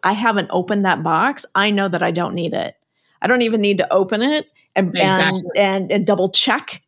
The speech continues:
Speaker 1: that I don't need it. I just know that I don't need it. 'Cause A, I didn't know that I had it anyway. <laughs> And, and B, I'm, I'm living without it. So I, I think that's a, a good metaphor too, that whole idea of moving and this idea of us moving from,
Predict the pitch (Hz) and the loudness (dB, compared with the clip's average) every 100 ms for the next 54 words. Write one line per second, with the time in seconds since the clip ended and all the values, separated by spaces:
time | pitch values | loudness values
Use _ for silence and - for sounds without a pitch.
0 | _ - 226 240 233 233 196 220 247 285 | _ -4 0 2 2 0 0 0 0 0
1 | - 220 240 202 190 175 175 180 185 180 | 0 0 0 0 -2 0 0 0 -2 -2
2 | 240 - - - 190 208 240 220 220 190 | -2 -4 -6 -4 0 2 2 4 2 2
3 | 208 202 208 190 196 202 185 208 196 170 | 2 2 2 2 2 0 0 0 0 0
4 | 156 294 302 196 - - - - - 269 | -2 -4 -6 -14 -18 -20 -20 -14 -2 -2
5 | 311 - - - - 226 226 254 254 233 | -2 -8 -18 -20 -2 0 2 2 2 2
6 | 240 208 214 - 202 208 240 247 226 196 | 2 0 0 0 0 2 0 0 0 -2
7 | 165 165 165 - - _ - - - - | 0 0 0 -4 -8 _ -20 -20 -20 -12
8 | - 247 208 226 240 233 240 339 330 277 | 0 2 4 2 2 2 0 -2 -2 -2
9 | - 156 - 190 233 196 202 196 - 180 | 0 0 0 0 0 2 2 2 0 -2
10 | 165 - 277 208 - 208 202 185 185 190 | -2 -2 -2 0 0 0 2 0 0 0
11 | 196 247 320 170 160 180 185 196 180 190 | 0 0 0 -2 -2 -4 -2 -2 -2 -2
12 | 214 208 - 190 185 185 262 262 220 196 | 0 0 2 0 2 0 0 0 0 0
13 | 180 165 165 - 196 185 185 | 0 -2 -4 0 2 2 0